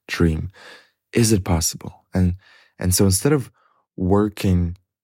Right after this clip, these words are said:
on the dream itself and just going after it and letting reality tell you if it's possible or not, no, no, no,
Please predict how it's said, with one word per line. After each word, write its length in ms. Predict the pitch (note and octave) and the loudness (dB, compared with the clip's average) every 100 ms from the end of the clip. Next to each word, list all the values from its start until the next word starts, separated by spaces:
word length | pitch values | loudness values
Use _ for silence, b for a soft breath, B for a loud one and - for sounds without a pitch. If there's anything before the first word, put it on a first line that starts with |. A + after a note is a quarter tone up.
| _ _ _ - | _ _ _ -2
on 180 | G2+ G2 | 0 2
the 80 | |
dream 380 | F2 F2 G2 F2+ | 0 2 2 2
itself 580 | D#2+ - B2+ G2 - - | 0 -2 -2 -4 -6 -6
and 140 | F2+ | -4
just 200 | F2 G2 | 0 0
going 280 | F2 F2 D#2 | 2 2 2
after 320 | E2 F#2 - | 0 -2 -6
it 260 | - - - _ _ _ _ _ _ _ - | -10 -14 -20 _ _ _ _ _ _ _ 0
and 160 | F2 | 4
letting 280 | F#2 F#2+ F2+ | 4 4 2
reality 760 | D#2 D#2+ F2+ B2 F#2 - - _ _ | 2 0 2 2 0 -2 -8 _ _
tell 240 | - B2 C#3 | -2 0 0
you 240 | - - _ _ _ _ _ | -2 -6 _ _ _ _ _
if 140 | - - | -8 -6
it's 160 | F2 | -4
possible 420 | - E2 - - - | -4 -6 -6 -4 -4
or 40 | |
not, 320 | G1+ G1+ - - _ _ _ _ _ | -2 -6 -8 -18 _ _ _ _ _
no, 180 | G2 G#2 | 0 4
no, 140 | G2 | 2
no, 180 | E2 | 2